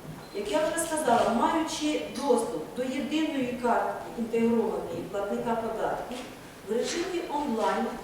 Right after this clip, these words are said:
кожен день можуть переглянути, е, правильність та своєчасність за, ну, надходження чи не надходження цих коштів на єдиний рахунок Міністерства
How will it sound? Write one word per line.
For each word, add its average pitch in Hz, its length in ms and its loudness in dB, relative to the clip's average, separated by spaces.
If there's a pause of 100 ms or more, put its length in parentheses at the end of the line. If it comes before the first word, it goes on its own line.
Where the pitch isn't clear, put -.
(420)
кожен - 400 2
день 226 260 6 (140)
можуть 277 440 2
переглянути, 311 880 2 (1080)
е, 233 680 6
правильність 302 640 6
та 220 120 2
своєчасність 254 920 0 (140)
за, 226 200 2 (120)
ну, 233 340 4
надходження 311 920 0 (340)
чи 262 300 4
не 247 60 6
надходження 240 840 2
цих 214 160 -4 (220)
коштів 277 380 -2
на 214 80 0 (320)
єдиний 277 300 0
рахунок 240 560 -4 (800)
Міністерства 214 640 -2